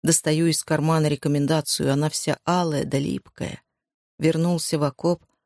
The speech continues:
отдал её Круменю. «На, говорю, другой такой нигде не получишь».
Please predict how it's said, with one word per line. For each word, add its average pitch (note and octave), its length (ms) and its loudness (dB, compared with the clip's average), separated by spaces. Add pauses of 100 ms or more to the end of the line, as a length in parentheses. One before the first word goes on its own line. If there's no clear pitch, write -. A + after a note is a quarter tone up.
(300)
отдал F3+ 380 2
её D#3 360 0
Круменю. - 600 -6 (600)
«На, C4+ 220 2
говорю, A2+ 460 -4 (600)
другой E3 340 2
такой G3 340 2
нигде D#3 320 0
не C3 100 2
получишь». - 640 -6